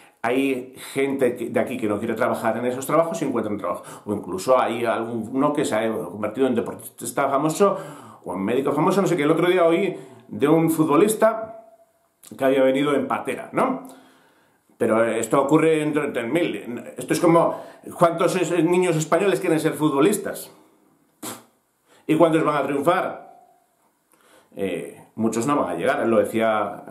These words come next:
Guerrero ayer en Onda Cero Radio.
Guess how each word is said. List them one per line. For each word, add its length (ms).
Guerrero 360
ayer 300
en 340
Onda 200
Cero 260
Radio. 380